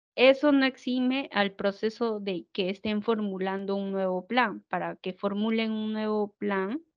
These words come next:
ahí sí se les pide obligatoriamente que presenten un informe de evaluación. Entonces, del, del plan anterior, ¿no?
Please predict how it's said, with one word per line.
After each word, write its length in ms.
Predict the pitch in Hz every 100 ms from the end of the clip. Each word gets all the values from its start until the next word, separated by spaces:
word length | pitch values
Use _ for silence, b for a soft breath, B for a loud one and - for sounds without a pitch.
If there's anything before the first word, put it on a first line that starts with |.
| b b b b -
ahí 320 | 185 202 214
sí 160 | 214 220
se 180 | - 202
les 360 | 185 180 - _ _
pide 280 | 262 269 233
obligatoriamente 1040 | 190 190 185 180 190 190 185 180 185 220 220
que 140 | 196
presenten 560 | 190 190 196 190 196 190
un 240 | 190 190
informe 380 | 190 185 190 185
de 80 | 180
evaluación. 720 | 175 165 - - 214 190 - _ _ _ _ _ -
Entonces, 480 | 190 185 190 - _ _ _ _ _ _
del, 540 | 196 190 185 185 180 175
del 400 | 185 185 196 190
plan 220 | 202 202
anterior, 540 | 190 190 175 180 151
¿no? 220 | 170 254